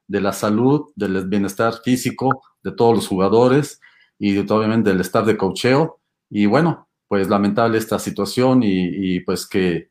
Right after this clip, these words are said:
y que, pues que Dios lo tenga allá en su, en su gloria, ¿no?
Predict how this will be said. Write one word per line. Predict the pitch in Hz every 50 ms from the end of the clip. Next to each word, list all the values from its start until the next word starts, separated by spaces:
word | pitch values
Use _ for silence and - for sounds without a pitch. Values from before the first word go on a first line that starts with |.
| _ -
y | 104 90 -
que, | - 107 92 92 92 90 87 -
pues | - 92 - -
que | - 104
Dios | 95 104 107 107
lo | 104 101
tenga | 101 107 104 101 95 92
allá | 92 95 95
en | 92 87
su, | - 90 80 - - -
en | 85 80
su | - - - 80 78
gloria, | 78 80 78 76 76 76
¿no? | 78 110 135 -